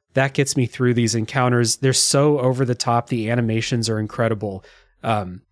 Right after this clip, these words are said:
along with all of, like, the particle effects and stuff, 'cause they're really selling, like, just how anime and over the top these are, that they're so entertaining to do.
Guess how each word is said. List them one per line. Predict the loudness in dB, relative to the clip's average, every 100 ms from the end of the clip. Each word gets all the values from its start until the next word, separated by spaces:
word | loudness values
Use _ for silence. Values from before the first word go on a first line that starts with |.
| _ _ _ -2
along | 2 4 2
with | 2
all | 2 2
of, | 2
like, | -2
the | -4
particle | -2 0 0 0 0
effects | 0 -2 -2 -2
and | -4 -2
stuff, | -2 -2 -2
'cause | -2
they're | -2 0
really | 2 2
selling, | 2 2 2 2 0 -4
like, | -8 -12 -16 _ _ _ _ _ -2
just | 0 0
how | 0 2 2
anime | 0 -2 0 0
and | 0 0 -2
over | -4 -4 -4
the | -4
top | -6 -8 -2
these | 0 2
are, | 2 0 -2 -8 _ _ _ _ _
that | 0 0 -4 _ _ _ _ _ _ _ _ _
they're | 0 0
so | 2 2 2
entertaining | 2 2 0 0 0 -2
to | -4
do. | -2 0 2 0